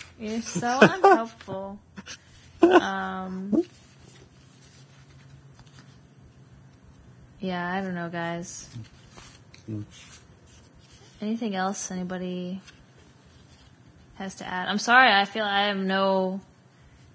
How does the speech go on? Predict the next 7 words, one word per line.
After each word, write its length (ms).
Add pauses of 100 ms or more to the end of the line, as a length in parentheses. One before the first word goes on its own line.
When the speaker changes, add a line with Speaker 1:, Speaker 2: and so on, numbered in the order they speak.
Speaker 1:
coherent 540
thoughts 280
on 120
the 80
matter. 400 (480)
Speaker 2:
<laughs> 180 (2750)
Um, 640